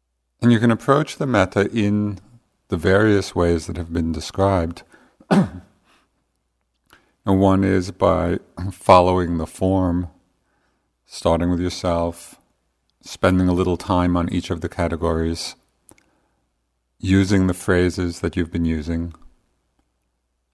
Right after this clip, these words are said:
and then at the end, including spending a little time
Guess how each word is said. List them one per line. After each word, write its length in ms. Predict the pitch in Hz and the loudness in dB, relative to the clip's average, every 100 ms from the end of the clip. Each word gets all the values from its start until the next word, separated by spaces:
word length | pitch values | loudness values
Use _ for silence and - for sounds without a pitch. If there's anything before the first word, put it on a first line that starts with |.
| _ _ - | _ _ -6
and 240 | 92 92 | 0 2
then 140 | 90 87 | 2 0
at 160 | 85 | -2
the 180 | 95 87 | -4 -2
end, 380 | 92 90 87 87 | -2 0 0 -2
including 580 | 80 82 - 113 98 87 | -4 -4 2 2 2 -4
spending 400 | - 87 85 82 | -4 -4 -2 -4
a 60 | |
little 220 | 82 90 | -4 -6
time 480 | 90 92 78 76 78 | -8 -6 -6 -6 -12